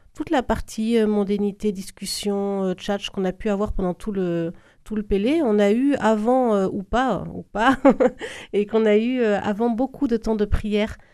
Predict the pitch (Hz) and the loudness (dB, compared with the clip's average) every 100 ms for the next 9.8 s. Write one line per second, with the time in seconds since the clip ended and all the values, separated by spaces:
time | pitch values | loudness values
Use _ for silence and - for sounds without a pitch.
0 | _ - 202 220 240 220 247 277 - 208 | _ -6 -6 -4 -6 -4 -4 -6 -8 -10
1 | 196 226 196 202 214 220 262 - - 208 | -8 -8 -6 -6 -2 -2 -4 -10 -12 -12
2 | - 202 202 233 220 190 226 214 240 233 | -10 -6 -4 -4 -4 -6 -8 -6 -6 -4
3 | 196 196 196 247 247 190 185 175 175 170 | -4 -4 -4 -6 -6 -6 -4 -2 -4 -6
4 | - 269 254 254 - 208 208 226 196 190 | -8 -4 -4 -6 -8 -10 -6 -4 -4 -6
5 | - 190 - _ _ - - - 202 196 | -8 -14 -14 _ _ -20 -20 -6 0 0
6 | 185 196 220 226 247 240 254 233 - 220 | 2 0 -2 -2 -2 0 0 -2 -4 -4
7 | 233 226 226 208 190 190 240 311 _ _ | -6 -4 -4 -2 -2 0 -2 -6 _ _
8 | _ _ - 196 202 240 220 226 269 240 | _ _ -8 -6 -4 -4 -4 -4 -2 -2
9 | - 208 240 220 208 - 240 240 | -4 -2 -2 0 0 0 0 -2